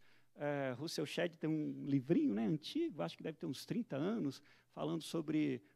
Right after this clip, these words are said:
os adversários, os inimigos. De maneira simples, você sabe quem são esses inimigos. Só relembrando, né, aí uma perspectiva militar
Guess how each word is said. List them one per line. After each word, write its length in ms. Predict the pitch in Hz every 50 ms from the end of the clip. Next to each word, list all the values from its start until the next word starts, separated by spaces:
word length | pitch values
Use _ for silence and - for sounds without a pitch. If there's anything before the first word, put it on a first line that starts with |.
| _ -
os 160 | - 131 151
adversários, 800 | 143 135 143 139 127 - - - 160 170 185 190 175 143 135 131
os 140 | 147 131 139
inimigos. 580 | 147 139 135 139 165 202 233 214 - 147 160
De 60 | 202
maneira 340 | 294 294 240 233 226 214 202
simples, 420 | - - - 254 262 262 233 175 151
você 280 | 180 175 - - 190
sabe 320 | - - 185 185 185 160 -
quem 200 | - 170 165 165
são 300 | - - - 170 175 175
esses 360 | 175 175 170 - 175 156 147
inimigos. 520 | 185 202 196 196 220 262 269 - 240 - - - - - - - _
Só 180 | - - 220 233
relembrando, 760 | 208 226 226 196 180 170 151 160 196 220 226 220 185 165 175
né, 140 | 190 185 170
aí 120 | 175 175
uma 140 | 180 175 170
perspectiva 640 | - 170 - - 165 147 - - - 170 147 151 151
militar 680 | 156 156 135 139 - - 185 208 214 190 147 117